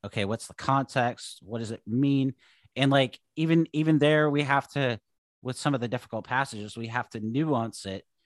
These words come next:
a little bit 'cause, like, people have questions.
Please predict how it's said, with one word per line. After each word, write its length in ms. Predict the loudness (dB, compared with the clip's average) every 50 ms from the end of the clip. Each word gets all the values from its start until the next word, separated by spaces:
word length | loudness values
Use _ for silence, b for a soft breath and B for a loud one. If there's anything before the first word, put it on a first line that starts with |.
| _ _ -12
a 60 | -10
little 260 | -8 -6 -6 -6 -6
bit 340 | -6 -6 -6 -6 -8 -10 _ _ _ _
'cause, 240 | -12 -12 -10 -10 -10
like, 320 | -8 -8 -8 -8 -10 _ -14
people 500 | -14 -12 -10 -8 -10 -8 -8 -10 -12 -8
have 240 | -8 -8 -8 -8 -10
questions. 680 | -10 -8 -8 -8 -8 -10 -12 -12 -12 -12 -12 -12 -16